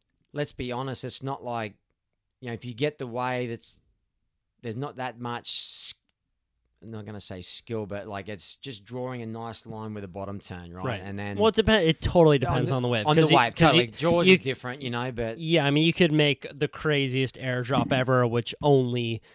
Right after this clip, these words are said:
Speaker 2: three guys in the world
Speaker 1: Yeah.
Speaker 2: could make.
Speaker 1: Yeah.
Speaker 2: However, a lot of those waves that you catch, if
Speaker 1: Yeah.
Speaker 2: you're a good paddler and you catch it and you draw a nice
Speaker 1: Yeah.
Speaker 2: line, you're gonna make that
Speaker 1: So that's,
Speaker 2: wave.
Speaker 1: so that's the, that's the difference in that, that, you know, again, in, like,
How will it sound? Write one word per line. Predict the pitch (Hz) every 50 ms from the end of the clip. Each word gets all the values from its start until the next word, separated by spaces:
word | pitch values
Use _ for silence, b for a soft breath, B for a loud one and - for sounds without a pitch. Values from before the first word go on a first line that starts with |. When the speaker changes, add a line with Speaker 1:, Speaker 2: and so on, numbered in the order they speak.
| b b -
Speaker 2:
three | 127 131 135 131 123
guys | 123 113 113 113 117 110
in | 123
the | 127 117
world | 113 117 117 107 110 -
Speaker 1:
Yeah. | - -
Speaker 2:
could | 139 120
make. | 131 135 143 160 180 190 190 185 -
Speaker 1:
Yeah. | 147 131 123 117 107 110 113 -
Speaker 2:
However, | - - 165 170 175 165 156 135 147 139
a | 120 127
lot | 135 139 147 151 156 156 151
of | 147 135
those | 139 135 131 113 117
waves | 135 127 120 123 117 107
that | 131 117
you | - 127 131
catch, | - - 185 190 190 185 - - - - _
if | 165 139 120
Speaker 1:
Yeah. | 113 -
Speaker 2:
you're | - 127 117 110
a | 117
good | 117 123 160 156 147 127 -
paddler | 143 156 143 143 139 131 143 139 135 135
and | 135 127 113
you | 98 117
catch | - - 165 156 147 - -
it | 151 143 139 131 113
and | 120 127
you | 123
draw | 120 123 143 139 131 131
a | 127
nice | 127 123 123 120 113
Speaker 1:
Yeah. | 131
Speaker 2:
line, | 127 123 123 127 127
you're | 113 113
gonna | 110 - 120 113 110
make | 110 107 107 -
that | - 101
Speaker 1:
So | 165
that's, | 156 196 208 202 -
Speaker 2:
wave. | -
Speaker 1:
so | - 180
that's | 175 196 208 202 - -
the, | 160 143
that's | 127 123 156 160 165 - -
the | 156
difference | 131 117 143 147 - - 143 139 123 - -
in | 143 131 123 123 120 120 123 123 107
that, | 120 131 143 139 117 120
that, | 135 127 - 82 127
you | 123 123 123
know, | 123 127
again, | 120 120 110 113 131 135 131
in, | 123 120 123
like, | 117 113 113 110